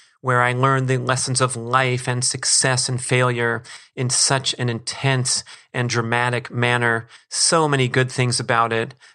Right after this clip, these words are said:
But I'll also reference during that time frame, I was living on the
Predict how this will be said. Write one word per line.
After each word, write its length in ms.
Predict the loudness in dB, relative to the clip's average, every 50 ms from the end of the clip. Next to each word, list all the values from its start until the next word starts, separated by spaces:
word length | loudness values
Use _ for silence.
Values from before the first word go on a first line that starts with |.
| _
But 120 | -4 0 2
I'll 220 | 2 2 0 0 0
also 580 | 0 0 2 2 2 2 4 2 2 0 -4 -8
reference 540 | -4 -2 -2 -2 0 0 0 0 0 -2 -4
during 340 | -6 -4 -2 -2 -2 0 0
that 220 | -2 -2 -2 -2
time 300 | -6 -4 -4 -4 -4 -4
frame, 380 | -4 -2 -2 0 0 0 -4 -6 -12 -16 -20 -18 _
I 80 | -4 -2
was 240 | 0 0 0 0 0
living 380 | 2 2 2 2 2 0 0
on 200 | 2 2 2 2 2
the 160 | 0 -2 -4